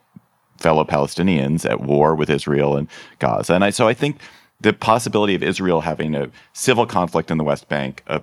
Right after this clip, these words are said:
hot conflict with Hezbollah on the Lebanon border and potentially in the Golan, even into Syria,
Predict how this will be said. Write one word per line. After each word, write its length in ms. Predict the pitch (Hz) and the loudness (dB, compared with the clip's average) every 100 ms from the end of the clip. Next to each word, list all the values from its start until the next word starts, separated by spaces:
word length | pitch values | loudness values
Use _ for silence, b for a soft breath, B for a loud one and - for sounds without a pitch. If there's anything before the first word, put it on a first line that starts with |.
| - | -8
hot 340 | - 110 - | 2 2 2
conflict 440 | - 90 85 82 - | -2 -4 -2 -4 -4
with 100 | - | -4
Hezbollah 580 | 80 - 78 69 67 - B B - | -4 -2 -2 -2 -2 -8 B B -4
on 120 | 73 | -2
the 180 | 71 71 - | 0 -2 -6
Lebanon 420 | 65 78 82 71 | -2 0 0 -2
border 440 | 69 69 69 67 69 | -2 -2 0 0 0
and 320 | 67 69 - _ - | -2 -6 -8 _ -12
potentially 380 | 80 76 - 71 | -6 -6 -4 -4
in 60 | |
the 60 | 71 | 0
Golan, 640 | 76 73 69 67 69 69 | 2 2 2 0 -2 -2
even 180 | 67 65 | -4 -6
into 140 | 67 | -8
Syria, 580 | 69 82 80 71 69 67 | -4 0 2 2 0 -2